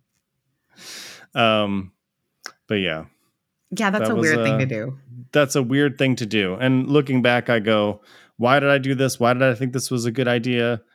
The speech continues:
Speaker 1: Um, it was just, I was caught up in the ministry moment of it all. Um,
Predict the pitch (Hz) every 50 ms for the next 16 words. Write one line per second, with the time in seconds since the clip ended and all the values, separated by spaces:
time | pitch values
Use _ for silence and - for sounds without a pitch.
0 | _ _ _ _ _ - 104 101 101 98 95 95 95 95 92 95 98 - _ 123
1 | 113 110 107 113 110 104 107 104 98 - - 120 117 113 110 - 110 104 104 101
2 | 104 101 101 95 - - 107 98 95 95 98 98 92 90 87 - 90 87 85 90
3 | 87 85 80 80 78 - _ _ _ _ _ _ _ - 98 98 92 90 90 90
4 | 90 87 85 82 85 85 85